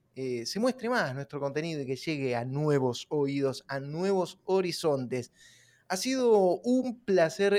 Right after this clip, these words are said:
enorme, como siempre, haber compartido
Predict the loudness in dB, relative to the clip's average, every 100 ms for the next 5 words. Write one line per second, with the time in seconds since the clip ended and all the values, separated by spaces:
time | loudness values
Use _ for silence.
0 | 2 0 2 2 2 0 0 0 0 0
1 | 0 0 -2 -2 0 2 2 2 -2 -2
2 | -6 -2 -2 -2 -4 -2 2 2 0